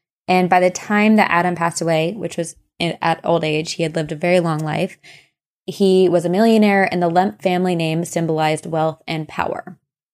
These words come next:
Adam Lemp passed away on August twenty-fifth, eighteen sixty-two, and left his company and inherited, inheritance to his son, William Lemp. William he was raised as a very dedicated, hardworking man,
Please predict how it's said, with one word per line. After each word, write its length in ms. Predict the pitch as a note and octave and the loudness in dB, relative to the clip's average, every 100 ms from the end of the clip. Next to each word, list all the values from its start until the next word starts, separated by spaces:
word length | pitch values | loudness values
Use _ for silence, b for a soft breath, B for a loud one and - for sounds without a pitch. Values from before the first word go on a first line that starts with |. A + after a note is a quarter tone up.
| - | 2
Adam 340 | F#3 F#3+ G3 | 4 4 2
Lemp 320 | F3 E3+ F3 _ - | 0 -2 -6 _ -8
passed 320 | F3 F3 - | -4 -4 -2
away 220 | E3+ E3 | 0 0
on 180 | - D#3+ | 0 -4
August 340 | F3 F3+ G#3 | -2 0 -2
twenty-fifth, 520 | - F3+ F3+ E3+ E3+ _ _ _ - | -2 -4 -2 0 -2 _ _ _ 0
eighteen 360 | F#3+ - F#3+ | 0 0 -2
sixty-two, 840 | F3+ - F3+ - G3+ - E3 D#3 F#3 _ _ _ | -2 -6 -8 -2 -4 -2 -2 -2 -4 _ _ _
and 160 | F3 F3 | -2 2
left 220 | F3 - | 2 0
his 120 | G#3 | -6
company 460 | - F3 F3 F3 - | -4 -4 0 -2 0
and 200 | E3 F3 | -2 -2
inherited, 720 | F#3 F3 D#3+ E3 - E3 G3+ _ - | -2 -2 -2 -4 -4 -4 -6 _ -6
inheritance 680 | F3+ E3+ F#3 F3+ E3 - - _ _ | -4 0 0 0 -2 -8 -16 _ _
to 120 | - A#3+ | 0 2
his 220 | A#3+ G#3+ | 2 0
son, 300 | F3 D#3+ D#3+ | -2 -2 -2
William 400 | E3 D#3+ D#3+ D#3 | 0 0 0 -2
Lemp. 280 | D3 - - _ _ _ _ _ _ _ _ _ _ | -6 -8 -16 _ _ _ _ _ _ _ _ _ _
William 560 | F3+ A3+ G3+ F3+ A#3+ - _ G3+ | 2 4 4 2 0 -4 _ 0
he 80 | |
was 180 | E3+ F3 | 2 2
raised 400 | F3 E3 E3+ - - | 2 2 0 -4 -6
as 120 | E3 | -4
a 100 | D#3+ | -2
very 340 | D#3+ E3 A#3+ G3 | -4 0 2 4
dedicated, 520 | D#3+ D#3 - D#3+ E3 | 2 0 -2 -2 -2
hardworking 540 | E3 D#3 D#3+ - D#3+ | -2 -2 -6 -6 -4
man, 400 | D#3 D3+ D#3 E3 | -2 0 -2 -4